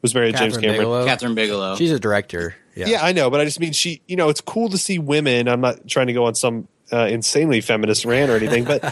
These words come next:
Speaker 2: <laughs>
Speaker 1: it is cool to see women do something that's kind of against type and, and, and interesting and, and, you know, that, that isn't, uh, that isn't, uh, and this is, sounds super sexist just to use this as a thing, but it's been, you know, for so long, uh, it's not women's fault, but it,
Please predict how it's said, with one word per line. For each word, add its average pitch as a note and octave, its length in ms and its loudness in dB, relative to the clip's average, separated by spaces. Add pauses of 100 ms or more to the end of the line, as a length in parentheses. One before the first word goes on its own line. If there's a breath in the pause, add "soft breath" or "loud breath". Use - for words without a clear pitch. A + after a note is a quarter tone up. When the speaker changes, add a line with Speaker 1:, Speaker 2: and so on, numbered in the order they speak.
(140 loud breath)
Speaker 2:
<laughs> - 140 -18
Speaker 1:
it F3+ 100 4
is A#3+ 140 2
cool B3+ 180 0
to A#3 80 2
see A3+ 160 0
women G#3 300 0
do G3 160 2
something F#3+ 260 0
that's F3 140 0
kind F#3 140 0
of E3+ 60 4
against E3+ 380 0
type G3+ 540 0
and, C#3+ 200 2
and, C#3 300 0
and D3 160 0
interesting E3 540 0
and, C3+ 80 2
and, B2+ 400 0
you D3+ 100 2
know, B2+ 180 4
that, C3 180 0
that D3 140 2
isn't, D#3 360 0
uh, B2+ 300 2 (420 loud breath)
that B2+ 100 2
isn't, D3 380 2
uh, B2 240 2
and B2 120 0
this C3+ 180 2
is, B2+ 100 0
sounds - 480 0
super B2+ 160 -2
sexist B2 360 0
just B2 180 -2
to A#2 60 -4
use A2+ 160 0
this A2 200 -2
as B2 200 -2
a B2 40 -4
thing, G3 200 0
but C#3 120 2
it's B2 120 0
been, C#3+ 280 0
you C#3 120 -2
know, C3 140 2
for B2 160 -4
so D3+ 180 2
long, D3 300 2 (380 loud breath)
uh, A#2 300 2
it's A2+ 160 0
not D#3 200 0 (400)
women's F3+ 380 0
fault, G#2 240 0
but B2 100 2
it, A2 280 -10